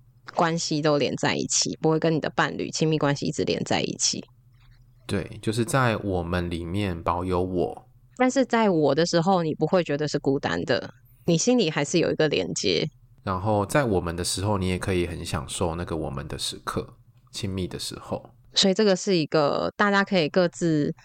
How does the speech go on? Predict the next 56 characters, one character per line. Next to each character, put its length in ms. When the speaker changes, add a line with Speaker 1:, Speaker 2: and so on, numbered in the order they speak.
Speaker 1:
自 140
己 120
去 140
思 220
考 180
的 120
主 220
题， 140
因 100
为 60
每 160
个 60
人 100
想 140
要 100
的 120
比 200
例 120
其 140
实 80
不 260
一 120
样。 280
Speaker 2:
就 120
是 160
看 180
你 120
那 80
个 100
界 240
限 200
要 100
画 180
在 140
哪 200
边 220
吧， 220
你 80
可 140
能 220
我 160
要 120
多 240
一 40
点， 160
或 140
我 160
要 160
少 240
一 80
点， 220
而 80
且 120
这 140
个 100
也 280